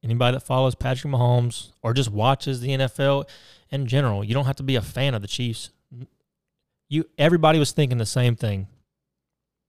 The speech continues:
This is gearing up for a Patrick Mahomes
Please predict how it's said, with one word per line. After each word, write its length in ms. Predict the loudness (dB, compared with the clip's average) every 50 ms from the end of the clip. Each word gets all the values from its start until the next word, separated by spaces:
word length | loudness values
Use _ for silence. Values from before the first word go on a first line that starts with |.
| _ _ _ _ _ _ _ _ _ _ _ _ _ _ _ _ _ _ _ _ _ _
This 260 | 2 2 2 4 4
is 240 | 2 2 2 -2 -8 _ _ _ _ -4
gearing 400 | 0 2 4 6 6 4 4 4
up 340 | 4 4 2 2 -2 _ _ _ _ _ _ _ _ _
for 180 | -4 -2 0 0
a 80 | 0
Patrick 460 | -2 -4 -2 -2 -2 -2 -4 -6 -2 0
Mahomes 520 | 2 4 4 4 4 4 2 0 -4